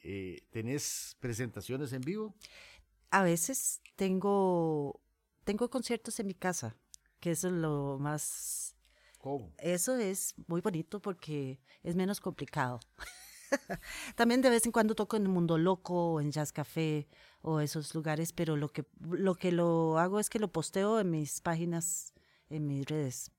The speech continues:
Speaker 2: ¿verdad? En, en el Facebook, María Pretis, eh, Banda, ¿verdad? O en Instagram pongo las, las fechas. En mi casa lo que hago son los conciertos pequeños, porque sí, para que quepa, pero sí caben como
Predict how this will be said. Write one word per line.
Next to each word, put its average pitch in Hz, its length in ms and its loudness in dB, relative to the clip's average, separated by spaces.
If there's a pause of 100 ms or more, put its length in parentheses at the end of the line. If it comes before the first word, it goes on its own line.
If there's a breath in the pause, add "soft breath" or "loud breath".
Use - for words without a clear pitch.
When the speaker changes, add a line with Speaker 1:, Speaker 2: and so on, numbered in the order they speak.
(140)
Speaker 2:
¿verdad? 180 380 -4
En, 143 260 -2
en 135 340 -4
el 123 80 -4
Facebook, - 600 -2 (540 soft breath)
María 147 300 -2
Pretis, - 500 -6 (120)
eh, 147 200 -4
Banda, 160 400 0 (400)
¿verdad? 160 360 -8 (520 loud breath)
O 165 360 6
en 135 140 0
Instagram 139 580 -4 (680 soft breath)
pongo 156 340 2
las, 127 300 -4
las 147 180 -4
fechas. 170 380 -4
En 196 120 2
mi 202 100 2
casa 240 320 0
lo 269 140 -4
que 247 100 -4
hago 247 140 -2
son 247 140 -6
los 247 100 -4
conciertos 226 580 -4
pequeños, 185 600 -4 (680 soft breath)
porque - 500 -8
sí, 160 220 -6
para 135 220 -4
que - 160 -16
quepa, - 280 -14
pero 170 220 -6
sí 185 140 -8
caben 190 220 -2
como 208 200 -4